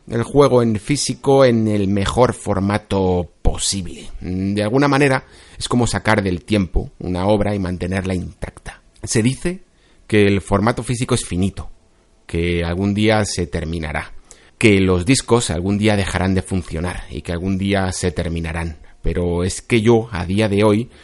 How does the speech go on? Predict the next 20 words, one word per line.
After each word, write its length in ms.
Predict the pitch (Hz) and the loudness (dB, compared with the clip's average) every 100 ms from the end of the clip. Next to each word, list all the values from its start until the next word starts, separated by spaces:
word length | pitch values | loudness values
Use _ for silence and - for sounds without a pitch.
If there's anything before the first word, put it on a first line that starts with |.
| - - | -20 -4
sigo 260 | - 160 | 2 4
teniendo 360 | 170 160 160 151 | 4 4 4 2
en 100 | 135 | 0
pleno 260 | 127 135 139 | 0 0 0
funcionamiento 800 | 135 117 120 110 110 113 123 | -2 0 0 2 0 -2 -4
casi 260 | - 101 82 - | -4 -8 -8 -6
todos 420 | - 113 107 - 76 | 2 2 2 -4 -4
los 300 | 73 76 - | -4 -4 -4
juegos 540 | - 95 104 107 117 | -2 0 2 0 -2
que 120 | 80 | -6
compré 540 | 76 73 - 92 85 - | -6 -8 -4 -4 -4 -8
en 220 | 82 80 | -10 -8
su 160 | - 87 | -4 -4
momento, 400 | 80 120 - 78 | -2 -2 0 -2
a 40 | |
no 100 | 90 | -2
ser 180 | 98 87 | -6 -6
que 220 | 90 85 | -6 -6
haya 180 | 87 87 | -4 -4
tenido 400 | 92 95 98 | -2 0 0